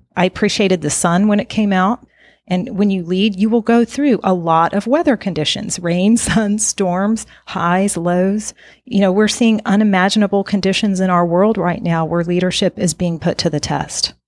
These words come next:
I'm sure at times it seems like the only person that you can trust is yourself.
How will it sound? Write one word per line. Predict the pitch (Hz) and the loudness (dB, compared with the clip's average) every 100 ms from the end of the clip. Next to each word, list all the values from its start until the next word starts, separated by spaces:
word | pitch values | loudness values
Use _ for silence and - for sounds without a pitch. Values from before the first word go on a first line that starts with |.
| - | -2
I'm | 202 185 | 0 2
sure | - 196 190 196 190 - | 0 2 4 4 2 0
at | 175 | -4
times | - 185 185 185 180 | -2 0 2 2 0
it | - | -2
seems | - 180 180 185 190 | -2 -2 0 0 0
like | 175 170 | 0 0
the | 175 | -2
only | 165 165 | -2 -4
person | 165 175 - 190 | -4 -4 -2 -2
that | 180 - | -2 -4
you | 185 | -4
can | - 196 | -2 -2
trust | - 302 - - - | 0 0 0 -4 -4
is | 175 151 | -4 -4
yourself. | 160 156 - 156 147 147 - | -6 -4 -2 0 -2 -4 -14